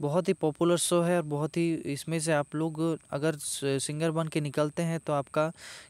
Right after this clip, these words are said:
करियर कहीं, कभी भी ख़त्म नहीं होगा और इसमें आप लोग सिंगर एक बने रहेंगे हमेशा।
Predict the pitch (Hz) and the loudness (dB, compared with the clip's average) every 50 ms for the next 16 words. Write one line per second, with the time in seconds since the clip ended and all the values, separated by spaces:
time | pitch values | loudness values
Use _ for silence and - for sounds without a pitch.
0 | - - 156 156 151 170 180 180 165 - - 160 160 165 147 143 - 160 151 160 | -2 2 2 4 4 4 2 2 2 0 -2 -2 0 -2 -2 0 0 0 2 4
1 | 180 180 185 185 - - 147 - 170 170 165 165 165 156 151 151 143 151 160 180 | 4 2 2 2 0 -2 -2 0 0 0 0 0 0 0 -2 -2 -2 -4 -6 -6
2 | - - - - - - - - - - - 143 143 143 143 - - 156 160 156 | -10 -18 -20 -20 -20 -20 -20 -18 -8 -2 0 0 2 2 0 -2 -2 -2 0 0
3 | 147 - - 151 156 151 147 156 165 165 170 - _ - - - - - - - | 0 0 0 -2 -2 -2 -2 -2 -2 -4 -4 -8 _ -20 -20 -20 -20 -14 -8 -6
4 | 151 147 147 147 170 165 160 160 147 - 139 127 135 143 143 156 160 151 143 139 | -4 -4 0 2 2 2 2 2 0 -2 -6 -2 -2 -2 0 0 0 0 0 -2
5 | 143 135 131 131 123 120 117 117 107 - - 110 107 110 | -2 -2 -4 -4 -4 -4 -6 -6 -8 -6 -8 -8 -10 -10